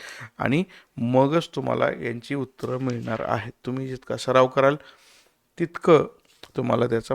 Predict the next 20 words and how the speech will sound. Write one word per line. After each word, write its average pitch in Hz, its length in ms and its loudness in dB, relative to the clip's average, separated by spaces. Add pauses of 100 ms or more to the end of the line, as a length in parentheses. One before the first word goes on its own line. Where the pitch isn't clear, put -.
फायदा 120 300 0
होणार 113 340 0
आहे. 113 300 0 (1000)
जेवढे 131 320 -2 (120)
एक - 220 -12
एक - 120 -16
मार्क 120 280 -6
जेवढा 117 360 -2
तुमचा 117 240 -10
मिळणार 120 320 -6
आहे 113 180 -8
तुम्हाला, 110 280 -8
तो - 60 -12
महत्त्वाचा 104 500 -10
आहे. 117 320 -8 (140)
अ, 113 240 -8
याच 120 320 -4
प्रकारचे 113 600 -4
आणखी 120 320 -6
व्हिडिओज 120 440 -6